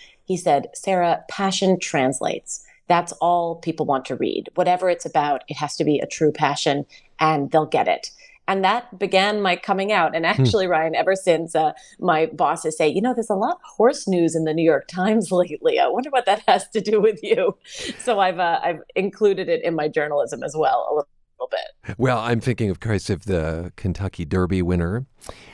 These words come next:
Speaker 2: uh, in the
Speaker 1: Mm-hmm.
Speaker 2: news. I'll ask you about that maybe just a little bit later. But indeed,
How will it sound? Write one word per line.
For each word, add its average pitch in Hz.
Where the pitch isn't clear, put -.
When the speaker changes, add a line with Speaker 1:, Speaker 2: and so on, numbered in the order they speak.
Speaker 2:
uh, -
in 107
the 98
Speaker 1:
Mm-hmm. 90
Speaker 2:
news. 104
I'll 123
ask 113
you 98
about 82
that 80
maybe 78
just -
a 80
little 80
bit 80
later. 85
But 87
indeed, 117